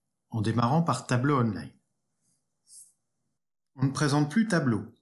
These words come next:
leader de la data viz et de la self B I. Tableau propose un outil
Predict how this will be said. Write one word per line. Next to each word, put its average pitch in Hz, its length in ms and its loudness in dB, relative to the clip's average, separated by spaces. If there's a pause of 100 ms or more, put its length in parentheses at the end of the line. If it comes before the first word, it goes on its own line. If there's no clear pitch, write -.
(100)
leader 135 340 2
de 147 60 2
la 131 80 2
data 120 260 0
viz 160 320 0
et 135 80 2
de 123 60 0
la 113 100 2
self 117 320 -2
B - 60 -6
I. 90 180 -4 (640)
Tableau 135 300 -8
propose 180 440 0
un 135 120 4
outil 131 260 -2